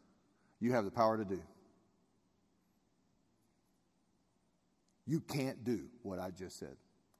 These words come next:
on your own. You have no power. Now, you can get in a tug of war with your own sinful nature on your own and think you're gonna defeat it all you want. And you might actually defeat one aspect of it, but it'll get you on another one.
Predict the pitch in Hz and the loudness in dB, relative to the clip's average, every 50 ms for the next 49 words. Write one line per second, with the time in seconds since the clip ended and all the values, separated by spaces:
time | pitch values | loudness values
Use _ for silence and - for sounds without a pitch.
0 | _ _ _ _ _ _ _ _ - 110 107 104 101 98 95 80 71 71 - - | _ _ _ _ _ _ _ _ -2 0 0 0 -2 -2 -4 -6 -10 -14 -20 -20
1 | - - _ _ _ _ _ _ _ _ _ _ _ _ _ _ _ _ _ _ | -20 -20 _ _ _ _ _ _ _ _ _ _ _ _ _ _ _ _ _ _
2 | _ _ _ _ _ _ _ _ _ _ _ _ _ _ _ _ _ _ _ _ | _ _ _ _ _ _ _ _ _ _ _ _ _ _ _ _ _ _ _ _
3 | _ _ - 120 147 147 135 143 151 143 110 117 117 131 143 147 147 - - - | _ _ 2 4 4 6 6 6 4 4 4 2 2 4 4 4 2 0 -2 0
4 | - 131 120 95 - - - - - - _ _ _ _ _ - - - _ - | 0 0 0 0 -4 -10 -16 -20 -20 -20 _ _ _ _ _ -20 -20 -18 _ -2
5 | 95 110 147 180 190 175 180 175 160 139 120 - 151 147 160 165 170 151 147 156 | 2 2 4 4 6 6 6 4 4 0 0 2 4 4 6 6 4 4 4 4
6 | 160 160 143 123 113 123 131 135 147 147 - 156 151 143 - 143 131 135 135 143 | 4 4 4 2 2 2 0 0 -2 -2 -2 -4 -4 -2 -2 -2 0 0 0 -2
7 | - 147 - 147 135 143 160 165 170 165 156 147 151 156 156 135 110 - 139 147 | -2 -2 0 2 2 2 2 2 2 4 4 4 4 2 0 -2 -2 0 -2 0
8 | 139 160 156 135 151 147 147 139 135 - - 143 139 147 - - 127 147 165 180 | 2 2 2 2 2 0 0 0 0 2 4 4 6 6 6 6 6 8 8 8
9 | 180 170 165 180 180 165 160 143 123 104 107 117 120 139 160 175 185 185 190 185 | 6 4 2 0 0 2 2 2 2 2 2 0 0 0 2 2 4 4 4 4
10 | 185 180 - 185 175 156 160 156 - 185 185 160 165 180 180 180 170 165 - - | 4 2 2 0 0 0 0 -2 0 -2 -2 -2 0 0 0 2 0 -2 0 2
11 | 156 151 143 - 156 156 160 123 117 123 151 160 147 127 139 135 - - 147 139 | 0 2 2 2 2 2 2 0 0 0 0 0 0 0 -2 -2 -2 -2 -4 -4
12 | 135 127 127 120 113 107 98 104 | -4 -4 -4 -4 -4 -4 -6 -10